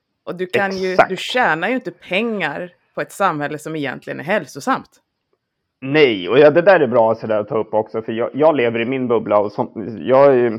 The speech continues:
Speaker 2: eh, gift med en kvinna som är ekonom och revisor och numera redovisningschef, och hon tycker allt jag pysslar med är, hon är trams, så att jag lever i någon form av bubbla. Hon liksom har så här, jo, men du,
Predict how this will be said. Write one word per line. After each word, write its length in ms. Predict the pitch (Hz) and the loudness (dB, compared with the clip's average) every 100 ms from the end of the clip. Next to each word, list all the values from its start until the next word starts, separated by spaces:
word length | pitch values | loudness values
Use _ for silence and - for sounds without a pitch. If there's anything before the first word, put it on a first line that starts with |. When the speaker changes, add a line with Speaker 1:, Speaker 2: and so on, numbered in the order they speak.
| 117 _ _ _ | -8 _ _ _
Speaker 2:
eh, 200 | 107 - - | -10 -10 -14
gift 460 | 107 123 131 _ | -8 -6 -6 _
med 340 | 113 110 113 - | -8 -4 -4 -2
en 200 | 110 107 | -2 -2
kvinna 360 | - 107 101 101 | -2 0 2 0
som 160 | 104 | 0
är 40 | 98 | 0
ekonom 640 | 110 - 113 120 123 110 | 0 0 2 6 6 4
och 440 | - 104 107 107 107 | -2 2 6 6 6
revisor 800 | 101 107 110 101 - 113 107 | 4 4 2 -2 0 4 4
och 160 | 65 101 | 2 0
numera 500 | 98 101 101 95 101 | 0 0 0 2 2
redovisningschef, 1000 | 110 101 101 98 95 101 101 - 135 107 - | 4 4 4 0 0 -4 -6 0 2 2 -2
och 520 | - 110 107 104 101 - - | -2 2 4 2 0 -8 -16
hon 300 | 131 117 120 | -8 -4 -4
tycker 220 | 123 - | -4 2
allt 240 | 104 98 95 | 6 6 2
jag 140 | 95 95 | -4 -2
pysslar 320 | 101 - 101 | -2 0 -2
med 220 | 95 95 | -2 -2
är, 300 | 101 101 95 | 0 -2 -2
hon 280 | 107 104 - _ - | -6 -6 -8 _ -6
är 100 | 107 | -6
trams, 440 | - 135 117 95 | 2 6 6 4
så 80 | - | 0
att 120 | 101 | 2
jag 100 | 98 | 4
lever 240 | 101 98 101 | 4 4 2
i 40 | |
någon 160 | 101 101 | -2 0
form 240 | 104 101 | 0 2
av 120 | 101 | 0
bubbla. 520 | 98 110 110 135 135 104 | 2 2 2 4 4 6
Hon 200 | 117 110 | 0 -2
liksom 260 | 107 110 | -4 0
har 180 | 110 110 | 2 2
så 120 | 107 | 2
här, 80 | 101 | 0
jo, 180 | 113 131 | 2 0
men 200 | 113 110 | 0 0
du, 160 | 113 | -2